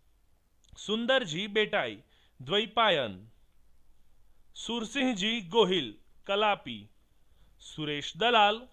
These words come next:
किरात वकील, सूर्यकांत त्रिपाठी, निराला। सैफुद्दीन गुलाम अली खारावाला, सैफ पालनपुरी, हरजी लवजी दामाणी,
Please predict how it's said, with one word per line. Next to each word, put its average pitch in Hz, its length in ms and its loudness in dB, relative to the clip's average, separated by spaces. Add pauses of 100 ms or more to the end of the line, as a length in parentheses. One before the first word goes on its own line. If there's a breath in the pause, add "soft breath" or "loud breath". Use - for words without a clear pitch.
(380 soft breath)
किरात 247 480 0 (180)
वकील, 170 520 -4 (720)
सूर्यकांत 226 720 -2 (120)
त्रिपाठी, 180 640 -2 (180)
निराला। 175 580 0 (720)
सैफुद्दीन 254 840 -4
गुलाम 202 420 2
अली 214 500 -2
खारावाला, 175 720 2 (540)
सैफ 214 420 -4
पालनपुरी, 208 1080 -2 (880)
हरजी 220 460 2
लवजी 208 520 0
दामाणी, 190 720 2